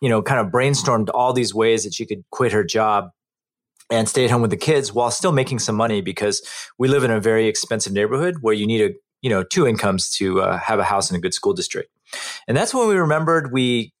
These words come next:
got these handkerchiefs from Asia. We got back in touch with that vendor and we launched our store, Bumblebee Linens, and it ended up making six figures in profit in our first year,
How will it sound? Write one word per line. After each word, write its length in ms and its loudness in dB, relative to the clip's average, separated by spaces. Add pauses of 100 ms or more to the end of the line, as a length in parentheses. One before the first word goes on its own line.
got 260 0
these 200 0
handkerchiefs 760 0
from 220 -4
Asia. 440 2
We 140 0
got 220 0
back 180 0
in 60 0
touch 200 0
with 80 2
that 160 2
vendor 460 2
and 200 2
we 100 4
launched 340 0
our 80 2
store, 260 2
Bumblebee 340 0
Linens, 420 -2 (540)
and 120 0
it 100 2
ended 140 2
up 140 0
making 400 2
six 280 -2
figures 340 2
in 140 -2
profit 520 -2
in 100 -6
our 100 0
first 360 -2
year, 300 2